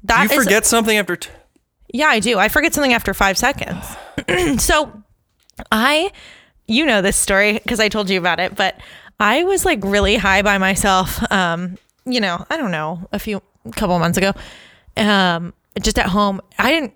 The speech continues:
Speaker 1: mean to get so stoned, but I did. And then <laughs> I was just, like, hanging out, like, on my phone. And then I was trying to, like, close out my apps 'cause I'm very O C D about that. I never want an app up and running. And I don't care that you're gonna be like, "It doesn't fuck with your battery." I don't give a fuck. I don't want an app open.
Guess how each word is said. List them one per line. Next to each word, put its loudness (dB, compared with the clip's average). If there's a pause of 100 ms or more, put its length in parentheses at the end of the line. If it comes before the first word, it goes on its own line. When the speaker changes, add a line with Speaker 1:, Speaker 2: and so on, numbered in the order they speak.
Speaker 1:
mean 2
to 2
get 0
so 0
stoned, 0
but 0
I 2
did. 0
And 2
then 0
<laughs> -20
I 2
was 0
just, 0
like, 2
hanging 2
out, 2
like, 0
on 0
my 0
phone. 0
And 0
then 0
I 0
was -4
trying 0
to, 2
like, -4 (400)
close 0
out 0
my 0
apps 0
'cause -2
I'm 0
very 0
O 0
C -4
D -2
about 0
that. 2
I 2
never 0
want 2
an 0
app -2
up 0
and 0
running. 2
And 2
I 2
don't -2
care 2 (300)
that 0
you're 2
gonna 4
be 4
like, 2
"It 0
doesn't -2
fuck 0
with 0
your 0
battery." 0
I 2
don't -2
give -4
a -16
fuck. -2
I 2
don't 2
want 2
an 2
app 2
open. -2